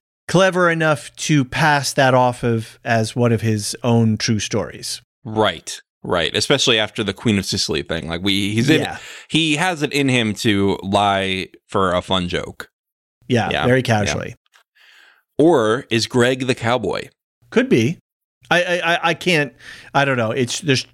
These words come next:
Speaker 1: there's too many threads. I can't, uh, I can't track them all. I do think that in this episode, you know, Mike White is dropping one of those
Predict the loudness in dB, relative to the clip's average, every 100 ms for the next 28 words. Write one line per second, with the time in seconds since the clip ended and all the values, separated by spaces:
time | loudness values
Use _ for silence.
0 | -6 0 0 2 2 2 0 0 0 0
1 | -2 -2 -2 -2 -2 -4 -4 -6 -4 -4
2 | -4 -6 -6 -6 -6 -10 _ _ -2 0
3 | 2 2 2 2 0 0 0 2 2 0
4 | -2 -4 -2 -4 -6 -2 2 4 2 -2
5 | -2 -2 -2 -4 0 2 2 2 -4 -8
6 | -18 _ _ 0 2 4 4 4 2 0
7 | 0 2 2 -2 0 2 2 2 2 4
8 | 4 4 4 4 4 2